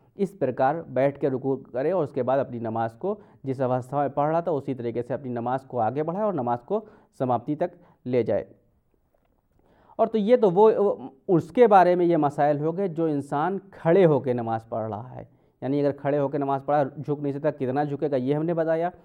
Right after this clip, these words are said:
और अगर खड़े होकर नमाज पढ़ रहा है, खड़े होकर रुकू नहीं कर सकता है, तो कैसे रुकू करेगा, ये बताया हमने आपको। लेकिन कभी-कभी ऐसा होता है कि इंसान खड़े होकर नमाज ही नहीं पढ़ रहा होता है,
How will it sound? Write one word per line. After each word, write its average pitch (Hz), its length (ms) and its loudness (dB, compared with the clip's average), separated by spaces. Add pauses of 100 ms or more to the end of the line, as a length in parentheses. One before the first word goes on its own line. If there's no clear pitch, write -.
(220)
और 165 80 2
अगर 180 140 4
खड़े 175 280 0
होकर 180 180 -2
नमाज 156 240 0
पढ़ 156 180 -2
रहा 180 100 2
है, 180 100 -6
खड़े 156 180 2
होकर 165 220 0
रुकू 147 280 0
नहीं 175 220 4
कर 190 120 0
सकता 196 240 -4
है, 208 60 2
तो 208 180 4
कैसे 131 300 0
रुकू 131 240 -6
करेगा, 143 260 -2
ये 139 200 -2
बताया 110 360 -6
हमने 117 180 -8
आपको। 117 340 -10 (880)
लेकिन 226 260 -2
कभी-कभी 220 460 0
ऐसा 208 300 0
होता 202 260 -2
है 214 80 -4
कि 208 120 -4
इंसान 180 380 -4
खड़े 180 360 -2
होकर 170 280 0
नमाज 151 380 2
ही 180 80 2
नहीं 135 160 2
पढ़ 117 240 -2
रहा 107 100 -2
होता 98 260 -8
है, - 120 -12